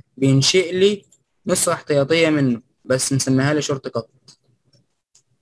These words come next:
نسخة طبق الأصل منه. طيب، لو عايز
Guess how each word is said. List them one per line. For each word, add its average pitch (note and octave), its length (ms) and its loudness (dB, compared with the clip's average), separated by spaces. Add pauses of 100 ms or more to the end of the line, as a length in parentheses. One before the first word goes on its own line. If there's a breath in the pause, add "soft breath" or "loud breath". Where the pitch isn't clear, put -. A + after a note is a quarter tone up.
(360)
نسخة E3+ 380 0
طبق E3 360 -6
الأصل C3+ 360 -2
منه. A#2 240 -4 (2500)
طيب، A2 220 -2
لو A#2+ 120 0
عايز F3+ 460 -2